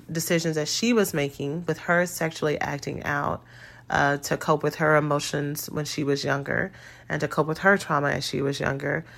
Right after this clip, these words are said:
she was in relationships with multiple people who are also pretty unsafe. And so that was one of the things that she contracted before marrying her now husband. And,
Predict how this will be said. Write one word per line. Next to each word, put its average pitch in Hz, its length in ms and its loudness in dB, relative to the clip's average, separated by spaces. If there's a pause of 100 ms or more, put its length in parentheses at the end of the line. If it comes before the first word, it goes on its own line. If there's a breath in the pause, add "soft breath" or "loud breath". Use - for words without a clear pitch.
(280 loud breath)
she - 260 0
was 147 160 4
in 143 100 4
relationships 143 600 2
with 143 80 -2
multiple 135 440 0
people 220 1000 4
who 165 180 2
are - 180 -2
also 220 640 6
pretty 190 600 -2 (240)
unsafe. 170 560 0
And - 180 -8
so - 500 -2 (120)
that 160 160 4
was 160 160 2
one 160 160 0
of 151 80 -2
the 151 60 -6
things 151 240 -6
that - 100 -4
she - 160 -6
contracted - 720 -4 (400 loud breath)
before 151 380 4
marrying 139 400 -2
her 147 200 -4
now 143 220 -4
husband. - 580 -6 (720 loud breath)
And, 156 680 2